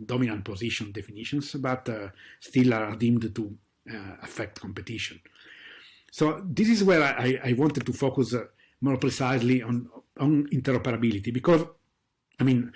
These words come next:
part of the Digital Markets Act is just about, uh, forbidding v-, very basic practices that are deemed to be negative for everyone except for the platform. So, for example, <clears throat> mandatory bundling of services, forcing you to, uh,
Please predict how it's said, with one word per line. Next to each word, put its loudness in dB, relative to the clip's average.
part 2
of 6
the 4
Digital 2
Markets 2
Act -2
is 2
just 0
about, -2
uh, -6
forbidding -6
v-, -18
very 0
basic 0
practices -6
that -8
are -8
deemed -8
to -18
be -10
negative -8
for -16
everyone -12
except -18
for -16
the -14
platform. -6
So, -10
for -4
example, 2
<clears throat> -16
mandatory 0
bundling -2
of -8
services, -2
forcing -4
you -6
to, -10
uh, -8